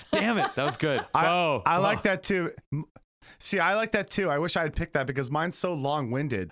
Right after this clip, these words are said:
Speaker 2: Uh, mine actually is from a movie you're going to see eventually. Um, uh, All About Eve,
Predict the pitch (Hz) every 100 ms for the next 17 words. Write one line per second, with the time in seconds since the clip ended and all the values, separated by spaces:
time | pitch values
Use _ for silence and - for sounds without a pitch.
0 | - 151 156 156 151 147 170 208 196 -
1 | 175 - 160 139 147 156 151 135 120 -
2 | _ _ _ - - - 135 151 160 151
3 | 120 - - - 165 139 139 - - 123
4 | 170 185 131 113 - 151 147 143 139 -
5 | - - - 143 160 180 202 190 165 -
6 | 220 202 160 135